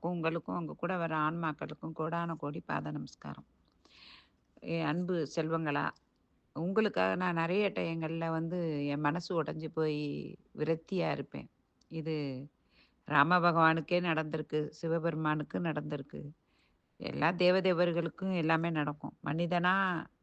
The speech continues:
ஆ, அவதரிச்சிட்டாலே இந்த புழு பூச்சிகளை தவிர்த்துட்டு, அது உயிர் போகும் தருவாயில கூட அந்த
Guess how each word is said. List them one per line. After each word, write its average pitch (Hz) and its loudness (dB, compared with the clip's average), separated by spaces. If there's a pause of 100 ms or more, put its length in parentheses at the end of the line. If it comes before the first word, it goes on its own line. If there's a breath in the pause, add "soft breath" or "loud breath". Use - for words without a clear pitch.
ஆ, 147 0 (240)
அவதரிச்சிட்டாலே 156 0 (960 soft breath)
இந்த 160 -2
புழு 214 2
பூச்சிகளை 170 2
தவிர்த்துட்டு, 175 0 (560)
அது 175 2
உயிர் 196 6
போகும் 202 4
தருவாயில 170 6
கூட 180 0
அந்த 165 2